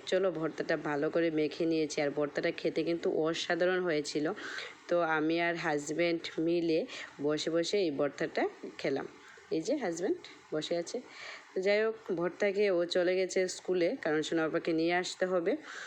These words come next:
তো আর আমি ঘরে আরও কিছু টুকিটাকি কাজ ছিল, সেগুলো সেরে নিচ্ছি। আর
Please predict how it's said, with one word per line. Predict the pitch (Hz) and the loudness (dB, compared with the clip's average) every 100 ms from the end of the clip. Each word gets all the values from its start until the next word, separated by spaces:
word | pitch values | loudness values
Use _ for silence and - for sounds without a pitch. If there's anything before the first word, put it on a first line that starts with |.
| - - - - | -14 -18 -8 -2
তো | 165 | 0
আর | 160 | 2
আমি | 160 160 170 | 2 2 0
ঘরে | 160 165 170 | 2 2 4
আরও | 156 156 170 - - | 2 0 -2 -6 -6
কিছু | 180 - | -4 -4
টুকিটাকি | 170 170 170 170 | -2 0 2 0
কাজ | 170 160 151 160 | 0 0 0 0
ছিল, | 180 170 220 | 0 0 0
সেগুলো | - 156 160 170 175 | 0 0 2 2 2
সেরে | - 170 170 | 2 2 2
নিচ্ছি। | 180 175 - 233 320 - - - - | 0 -2 -2 -2 -2 -6 -10 -8 -2
আর | 139 143 | 0 2